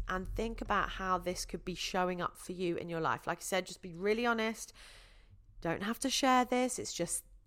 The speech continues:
thinking about this, sparking another thought. Maybe you want to journal about it. See what comes up. Fixed mindset. "I'm jealous of other people's success,"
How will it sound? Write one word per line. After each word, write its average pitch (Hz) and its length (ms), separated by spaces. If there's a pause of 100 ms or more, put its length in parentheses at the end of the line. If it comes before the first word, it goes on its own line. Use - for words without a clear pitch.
(360)
thinking 233 440
about 247 300
this, 240 220
sparking 208 840
another 254 320
thought. 226 580 (320)
Maybe 175 320
you 202 100
want 220 120
to 233 60
journal 196 440
about 180 420
it. 165 180 (600)
See - 320
what 381 220
comes 208 340
up. - 400 (1400)
Fixed - 400
mindset. 180 520 (760)
"I'm 254 260
jealous 247 680
of 180 160
other 180 200
people's 175 420
success," - 880